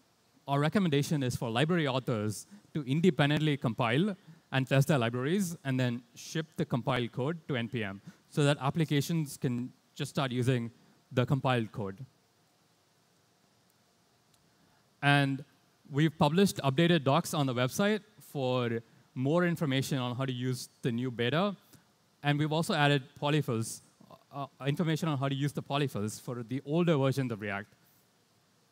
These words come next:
Okay, so that's the beta. And, um, after addressing any issues that might arise from the beta release, we intend to ship a new, uh, release candidate when the majority of the apps and libraries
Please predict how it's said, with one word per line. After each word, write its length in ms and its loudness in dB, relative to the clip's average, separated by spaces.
Okay, 280 2
so 180 0
that's 460 4
the 100 4
beta. 380 0
And, 320 2
um, 520 4
after 240 0
addressing 560 0
any 460 0
issues 360 -4
that 160 -2
might 300 -6
arise 520 -2
from 220 -4
the 100 0
beta 260 2
release, 460 -4
we 160 0
intend 300 4
to 60 0
ship 260 -2
a 120 0
new, 420 0
uh, 160 -2
release 300 8
candidate 460 0
when 380 0
the 80 0
majority 460 2
of 120 2
the 100 0
apps 260 2
and 100 2
libraries 600 0